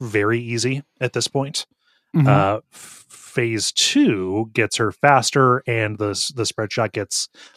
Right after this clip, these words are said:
Speaker 1: little bit more homing. Also pretty easy. What I end up having problems with is phase three, when she goes monster mode. Uh, she, like Sigrid, will, uh, turn into a big monster nun, uh,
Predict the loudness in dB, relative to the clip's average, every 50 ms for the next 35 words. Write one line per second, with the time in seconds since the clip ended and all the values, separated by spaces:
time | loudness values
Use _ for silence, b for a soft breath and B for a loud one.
0 | B -4 -2 -2 -2 -2 -6 -8 -8 -8 -2 2 2 2 2 2 -2 -2 -4 b
1 | b b b b b b _ -2 0 0 0 2 2 2 4 4 2 2 2 -4
2 | -2 -2 -2 -2 -2 -4 -6 -8 -10 -10 -4 -2 0 0 0 0 0 0 -2 -2
3 | -2 -6 -4 -6 -10 -10 0 2 4 4 4 4 2 0 0 -2 -2 0 0 0
4 | -2 -2 -4 -6 -6 -6 -6 -6 -6 -6 -4 -4 -6 -6 -2 0 0 0 0 0
5 | -2 -4 -6 -10 -12 _ B B B B B B -8 -6 -4 -2 -2 -2 0 -2
6 | -2 -2 0 2 2 2 2 0 -2 -6 -8 -12 -12 -12 -12 -12 -14 -14 -16 -18
7 | -18 _ _ _ _ -6 -4 -4 -4 -4 -4 -2 0 0 2 2 0 -2 -2 -4
8 | -4 -4 -4 -4 -2 -2 -2 -2 -2 -2 -4 -6 -8 -8 -10 -12 -16 _ -8 -4
9 | -2 -2 -2 -2 -4 -6 -6 -8 -10 -10 -10 -8 -8 -6 -6 -6 -6 -6 -6 -6
10 | -6 -6 -4 -4 -6 -6 -4 -4 -4 -4 -4 -6 -8 -10 -10 -10 -4 -2 -2 -2
11 | -2 -6 -12 -14 -16